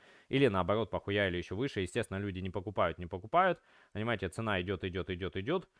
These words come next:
Потом они там куп-, покупают, идёт коррекция, обсираются, продают минус, киты выкупают у них, хуярит дальше, понимаете. И так происходит с каждой монетой, с каждой монетой,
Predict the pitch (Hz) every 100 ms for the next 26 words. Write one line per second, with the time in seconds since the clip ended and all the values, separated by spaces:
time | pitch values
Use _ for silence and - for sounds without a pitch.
0 | _ - 104 107 98 - 95 107 98 85
1 | - 113 - 123 139 180 170 - _ -
2 | 110 107 - 135 170 - 143 123 - _
3 | _ _ _ _ _ _ _ _ _ -
4 | 98 - 131 151 127 101 107 104 110 113
5 | 139 107 107 95 101 92 110 147 139 113
6 | 98 - 110 117 101 85 76 - 85 85
7 | 95 - - 139 160 - 131 117 135 113
8 | - 160 127 120 110 104 92 78 - -
9 | 143 147 139 131 127 120 92 80 69